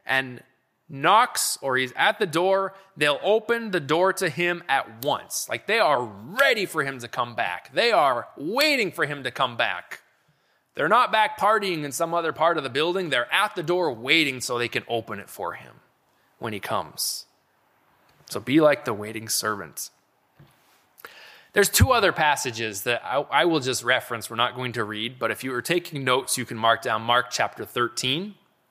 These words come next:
verses thirty-two through thirty-seven. In another similar passage here, Jesus again encourages to stay awake. He also in this one says, "Be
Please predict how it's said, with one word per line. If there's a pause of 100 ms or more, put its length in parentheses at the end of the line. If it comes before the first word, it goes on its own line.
(280)
verses
thirty-two (360)
through
thirty-seven. (800)
In
another (200)
similar
passage
here,
Jesus
again
encourages
to
stay
awake. (240)
He
also
in
this
one
says,
"Be